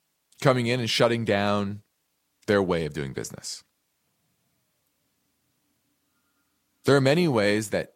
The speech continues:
companies can lose their competitive advantage, and that's why leadership is very important, and you need to be focused on that as well. All right, now let's touch a bit on the home builders. And what you're starting to see is that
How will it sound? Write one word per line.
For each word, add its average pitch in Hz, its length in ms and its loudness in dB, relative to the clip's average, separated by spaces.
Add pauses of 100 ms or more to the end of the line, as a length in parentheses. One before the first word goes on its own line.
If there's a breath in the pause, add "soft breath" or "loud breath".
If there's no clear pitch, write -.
companies 101 340 -4
can 90 220 -8
lose 92 280 0
their 85 140 -2
competitive 78 360 -6
advantage, 123 440 -6 (140)
and 92 100 0
that's 95 140 0
why 92 80 2
leadership 104 680 -4
is 82 140 -12
very 71 180 -4
important, 92 500 -4 (440 loud breath)
and 110 160 0
you 95 80 0
need 87 120 -4
to 78 40 -8
be 82 480 -2
focused - 460 -2
on 76 240 -4
that 60 260 -8 (300)
as - 120 -14
well. 57 300 -6 (1800)
All 143 80 8
right, 135 60 6
now 127 60 2
let's 147 120 0
touch 202 180 -2
a 180 60 -4
bit 180 260 -2
on 139 440 2
the 117 160 -2
home 123 280 -4
builders. - 500 -4 (1000 soft breath)
And 127 340 4
what 123 220 -2
you're 135 80 -4
starting 185 320 0
to 165 120 -8
see 131 300 -2
is 110 260 -4
that 101 380 0